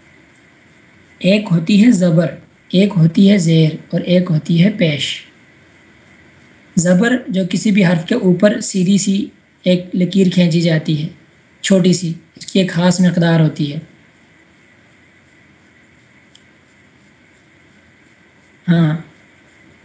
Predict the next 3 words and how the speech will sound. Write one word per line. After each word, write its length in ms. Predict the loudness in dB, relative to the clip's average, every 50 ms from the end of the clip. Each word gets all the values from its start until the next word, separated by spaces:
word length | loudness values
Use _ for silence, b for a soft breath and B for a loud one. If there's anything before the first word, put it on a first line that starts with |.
| _ _ _ _ _ _ _ _ _ _ _ _ _ _ _ _ _ _ _ _ _ _ _ _ _ _ _ _ _ _ _ _ _ _ _ _ _ _ _ _ _ _ _ _ _ _ _ _ _ _ _ _ _ _ _ _ _ _ _ _ _ _ _ _ _ _ -2 -2
بتایا 360 | 0 2 2 2 2 2 2
ہوگا، 220 | 0 0 0 -2
چلیں، 300 | -2 -2 0 0 0 0